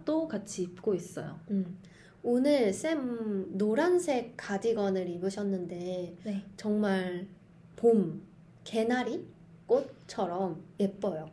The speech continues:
Speaker 1: 아, 진짜요?
Speaker 2: 네.
Speaker 1: <laughs> 감사합니다. 갑자기 칭찬을 들었습니다, <laughs> 여러분.
Speaker 2: 개나리, 예전에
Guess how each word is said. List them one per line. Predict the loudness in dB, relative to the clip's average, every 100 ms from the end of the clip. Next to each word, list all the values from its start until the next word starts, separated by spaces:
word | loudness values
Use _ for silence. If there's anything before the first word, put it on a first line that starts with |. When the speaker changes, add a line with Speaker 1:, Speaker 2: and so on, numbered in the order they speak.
| -14 -4
Speaker 1:
아, | -2
진짜요? | 2 2 6 6 6 4
Speaker 2:
네. | 6 6 6 6 6 8
Speaker 1:
<laughs> | 10 10 12
감사합니다. | 8 10 8 8 6 4 2 -4 -14 -6 -6 -6 -12 -6 4 6 6 8
갑자기 | 8 12 12 12
칭찬을 | 6 4 6 8 10
들었습니다, | 10 8 8 8 6 4 4
<laughs> |
여러분. | 6 6 4 0 -2 -8 -10 -4 0 2 2 -2 -8 -8 -4 -6 -8 -4
Speaker 2:
개나리, | 0 4 4 4 6
예전에 | 8 8 6 4 2 0 0 -4